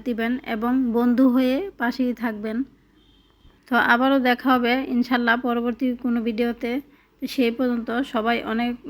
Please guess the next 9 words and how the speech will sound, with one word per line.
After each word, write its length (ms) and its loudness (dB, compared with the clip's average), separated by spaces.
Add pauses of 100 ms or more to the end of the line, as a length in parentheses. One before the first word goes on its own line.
ভালো 260 0
থাকবেন, 360 -2
সুস্থ 300 -6
থাকবেন, 360 -4
নিরাপদে 520 -4
থাকবেন। 400 -4 (1120)
তো 140 -8
সেই 220 2
প্রত্যাশায় 640 -2